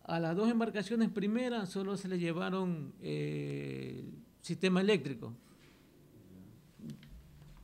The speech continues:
Y la otra embarcación también, que San Vicente, que la trajeron como a las cinco de la mañana,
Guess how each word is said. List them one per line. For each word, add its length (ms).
Y 100
la 100
otra 160
embarcación 540
también, 320
que 480
San 200
Vicente, 600
que 120
la 140
trajeron 400
como 180
a 40
las 120
cinco 220
de 60
la 80
mañana, 520